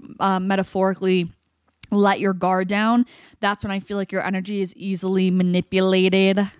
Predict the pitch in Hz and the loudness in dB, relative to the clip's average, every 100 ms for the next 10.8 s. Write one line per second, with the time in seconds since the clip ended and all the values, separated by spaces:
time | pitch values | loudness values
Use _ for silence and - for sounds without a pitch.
0 | _ - 220 214 214 220 220 220 226 220 | _ -4 -2 0 0 -2 -4 -4 -6 -6
1 | 202 185 185 202 196 196 - _ - 226 | -6 -4 -2 -2 0 0 -2 _ -2 -2
2 | 214 175 160 - - _ - - - 214 | -2 -8 -10 -12 -18 _ -20 -12 -2 0
3 | 190 185 190 185 170 165 185 190 208 214 | 0 -4 -8 -8 -8 -4 -4 -2 -2 -2
4 | 214 208 226 - 262 226 202 - 214 - | -2 -4 -4 -4 -2 -2 -4 -4 -4 0
5 | 180 180 196 196 180 - 190 196 - 202 | -2 0 -2 -4 -6 -4 -2 -2 -2 -4
6 | 196 - 185 180 180 185 185 170 175 185 | -4 -2 -2 0 0 0 -2 -2 -2 -2
7 | - 214 214 220 226 220 196 165 196 214 | -2 -2 0 -2 0 0 0 0 -2 -4
8 | 196 214 175 180 196 196 196 254 226 220 | -2 -2 0 0 2 2 2 2 0 0
9 | 220 - 233 226 220 226 196 180 180 180 | -4 -4 -6 -4 -2 -2 -2 -2 0 0
10 | 180 185 185 180 190 196 175 | 2 0 0 0 0 0 -2